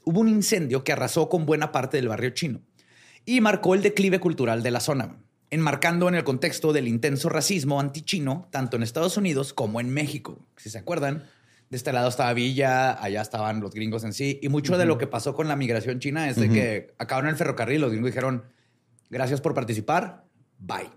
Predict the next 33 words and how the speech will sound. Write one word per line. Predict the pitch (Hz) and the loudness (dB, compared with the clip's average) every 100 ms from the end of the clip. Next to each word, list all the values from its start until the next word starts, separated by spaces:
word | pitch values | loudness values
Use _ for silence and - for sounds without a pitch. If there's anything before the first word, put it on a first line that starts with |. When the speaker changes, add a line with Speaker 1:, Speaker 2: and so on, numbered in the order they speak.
| _ _ _ _ _ _ - | _ _ _ _ _ _ -10
Speaker 1:
Entonces | 117 117 | -6 -2
muchos | 127 123 123 | -2 -2 -4
se | 123 | -4
quedaron | 113 123 | -2 -2
atrapados | 123 107 117 127 | -4 -4 -4 -2
allá. | 139 - | -2 -2
Aquí | 113 | -2
en | 143 | 0
Juárez | 160 151 | 2 2
hay | 156 147 | 0 0
túneles | 147 147 147 151 | 0 2 0 0
que | - | -6
tenían | 127 113 113 | -4 -2 -2
los | 120 | -2
chinos | 117 127 131 135 | -2 -2 -2 -4
para | 117 110 | -6 -6
cruzar | 107 113 | -8 -8
a | 107 | -8
sus | 110 | -8
familiares. | 107 123 160 135 - | -4 -2 -2 -4 -10
Speaker 2:
Sí, | - 143 | -6 -2
mo. | 123 120 120 | 0 0 -2
Sí, | - 147 | -4 -2
la | 147 139 131 | 0 0 0
primera | 139 | 0
vez | 139 139 | 0 0
que | |
caí | 156 143 | 2 4
al | 151 160 165 | 4 4 4
bote, | 160 180 202 | 4 2 2
güey, | 233 262 302 _ - | 0 -2 -6 _ -6
<laughs> | - - - _ _ - | -6 -8 -18 _ _ -6
eh, | 120 123 104 | 0 0 0